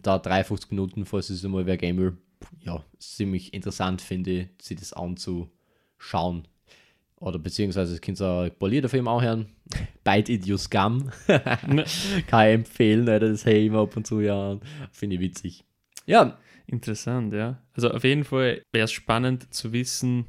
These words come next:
Speaker 2: wie der in der Szene gesehen wird eben.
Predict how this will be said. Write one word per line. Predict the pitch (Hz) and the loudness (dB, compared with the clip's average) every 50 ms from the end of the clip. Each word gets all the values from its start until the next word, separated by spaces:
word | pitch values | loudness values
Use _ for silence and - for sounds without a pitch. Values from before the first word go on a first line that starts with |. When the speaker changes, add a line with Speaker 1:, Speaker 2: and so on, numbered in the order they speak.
| - _ _ | -10 _ _
Speaker 2:
wie | - 110 104 107 107 107 117 117 123 127 123 | -10 -10 -8 -8 -4 -2 -2 0 0 0 0
der | 127 110 107 107 107 104 - - | 0 0 2 2 0 0 -2 -4
in | - 113 110 | -4 -2 -2
der | 104 110 | -2 -2
Szene | - - - - 120 117 120 113 104 | -6 -8 -2 0 2 2 2 2 0
gesehen | - - - - 104 104 107 101 | -2 -4 -4 -2 0 0 0 -2
wird | 98 98 95 90 98 | -2 -2 -4 -4 -2
eben. | 95 95 - - 120 | -4 -4 -4 -4 -8